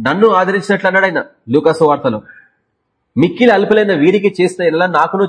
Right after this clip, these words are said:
చేసిన వారు" అన్నాడు. అది ఆత్మీయమైంది. కాబట్టి ఏది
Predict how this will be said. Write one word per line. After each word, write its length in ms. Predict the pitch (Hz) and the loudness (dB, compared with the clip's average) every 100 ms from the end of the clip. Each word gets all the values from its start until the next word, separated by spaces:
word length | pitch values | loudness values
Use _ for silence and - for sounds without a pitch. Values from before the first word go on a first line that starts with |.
| 170 | -2
చేసిన 220 | 165 170 | -2 0
వారు" 240 | 156 147 | 2 2
అన్నాడు. 380 | 147 139 127 101 - _ _ _ _ _ - | 0 0 -2 -4 -14 _ _ _ _ _ 0
అది 160 | 185 | 0
ఆత్మీయమైంది. 840 | - 143 190 214 254 247 202 120 | 0 0 -2 2 2 4 2 -2
కాబట్టి 460 | 104 143 160 208 226 - _ _ _ _ 120 151 | 0 0 2 2 0 -8 _ _ _ _ 0 4
ఏది 400 | 247 - 277 | 4 4 0